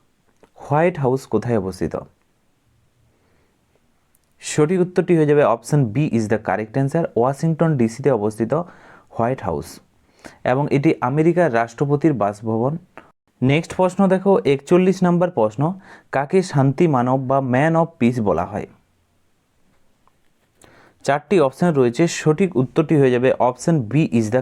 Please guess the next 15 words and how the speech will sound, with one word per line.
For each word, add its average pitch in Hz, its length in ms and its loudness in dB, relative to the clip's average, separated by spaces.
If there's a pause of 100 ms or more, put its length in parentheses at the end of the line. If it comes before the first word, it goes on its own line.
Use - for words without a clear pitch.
correct 110 360 -4
answer, 147 240 -2 (520)
লাল 135 160 2 (100)
বাহাদুর 120 400 -2
শাস্ত্রীকে 110 500 -2
বলা 82 220 2
হয়, 80 140 -2 (160)
option 143 240 0 (100)
B - 20 -4 (240)
সঠিক 113 280 -4 (100)
উত্তর। - 240 -6 (840)
মনে 165 200 2
রাখবে, 170 200 0 (120)
তিনি 165 240 4
হলেন 180 180 2